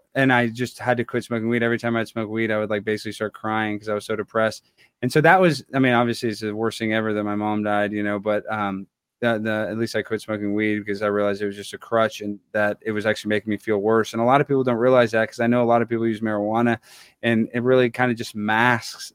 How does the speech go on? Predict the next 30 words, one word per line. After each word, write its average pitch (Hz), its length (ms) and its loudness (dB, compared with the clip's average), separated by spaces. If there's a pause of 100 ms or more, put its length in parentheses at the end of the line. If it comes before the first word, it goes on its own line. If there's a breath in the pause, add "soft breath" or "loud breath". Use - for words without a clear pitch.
(100)
the 113 80 0
depression. 107 540 -2
You 107 80 -4
think 117 200 -2
it's 113 120 -4
like 110 100 2
an 110 80 0
antidepressant. 110 600 -2
And 110 120 -2
I'm 185 120 4
not 202 160 0
saying 143 180 4
don't 117 260 2
smoke, 117 440 0
like, 110 200 0 (380 soft breath)
you 127 80 2
know, 113 160 4
whatever. 120 640 4
I'm 120 100 4
not 123 140 2
even 117 140 0
trying 117 180 0
to 117 80 -2
be 117 100 0
a 110 60 0
virtue 113 320 -4
signaler 110 760 -2
or 98 60 -4
straight 113 360 0
edge. 113 260 0